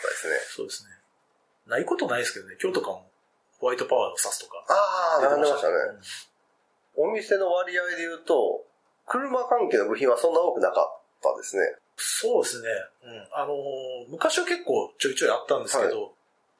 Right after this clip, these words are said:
Speaker 2: ここ何年かはもうやっぱりバイクの方が割合としては多いかなっていう
Speaker 1: そうですね。
Speaker 2: 感じです。
Speaker 1: 主流はバイク系のパーツ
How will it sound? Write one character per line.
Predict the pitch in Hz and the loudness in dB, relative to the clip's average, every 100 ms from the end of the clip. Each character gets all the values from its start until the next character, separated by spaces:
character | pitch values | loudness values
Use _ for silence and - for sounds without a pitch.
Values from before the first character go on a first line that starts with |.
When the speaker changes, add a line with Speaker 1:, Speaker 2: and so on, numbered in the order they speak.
| _ - | _ -6
Speaker 2:
こ | 170 | -2
こ | 233 | 0
何 | 320 330 | 0 0
年 | 147 | 0
か | 117 | 2
は | 104 98 | 0 0
も | 104 104 | -6 -8
う | |
や | 110 | -4
っ | |
ぱ | - | -2
り | 113 92 _ - | -2 -4 _ -2
バ | 143 | 0
イ | |
ク | 143 160 | 0 -2
の | |
方 | 147 95 | 0 0
が | 95 - _ _ | 0 -4 _ _
割 | 127 117 117 | 0 0 -2
合 | |
と | 117 | -4
し | 131 | -2
て | 135 | 0
は | 107 | 0
多 | 107 | -4
い | - | -8
か | - 127 | -4 -2
な | 120 120 - | -2 -6 -10
っ | - | -16
て | |
い | 90 | -20
う | 90 _ _ _ _ _ _ _ _ | -20 _ _ _ _ _ _ _ _
Speaker 1:
そ | - 139 | 0 2
う | |
で | 107 | 2
す | - | 0
ね。 | 196 | 0
Speaker 2:
感 | |
じ | 208 | -2
で | |
す。 | |
Speaker 1:
主 | 196 | -4
流 | |
は | 190 175 160 | -2 2 6
バ | 151 | 6
イ | 151 | 4
ク | - - | -8 -2
系 | 147 | 2
の | 135 | 2
パ | 135 123 | 6 6
ー | |
ツ | 123 | 4